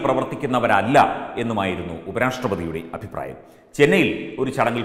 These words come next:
പങ്കെടുത്ത് സംസാരിക്കുകയായിരുന്നു ശ്രീ എം വെങ്കയ്യ നായിഡു.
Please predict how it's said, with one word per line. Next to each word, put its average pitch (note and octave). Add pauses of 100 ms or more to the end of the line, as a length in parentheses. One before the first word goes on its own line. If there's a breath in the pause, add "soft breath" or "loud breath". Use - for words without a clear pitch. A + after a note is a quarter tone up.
പങ്കെടുത്ത് G#2+
സംസാരിക്കുകയായിരുന്നു F2+ (260)
ശ്രീ G#2+ (260)
എം A#2+ (140)
വെങ്കയ്യ F2
നായിഡു. B1+